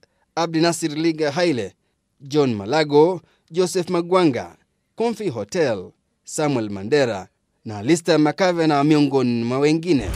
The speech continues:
Vivyo hivyo, maafisa wale wanne wakuu wameshiriki katika wizi wa shilingi milioni thelathini na tano kwa jumla, pamoja na maafisa wa chini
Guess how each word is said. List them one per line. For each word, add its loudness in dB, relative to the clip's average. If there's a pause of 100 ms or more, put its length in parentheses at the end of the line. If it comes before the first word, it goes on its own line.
(1700)
Vivyo 6
hivyo, 4
maafisa 0
wale 2 (140)
wanne 2
wakuu 2 (500)
wameshiriki 4
katika 4
wizi 2
wa 4
shilingi -2
milioni 2
thelathini -4
na -12
tano -2
kwa -4
jumla, -2
pamoja -4
na 0
maafisa -2
wa 0
chini -6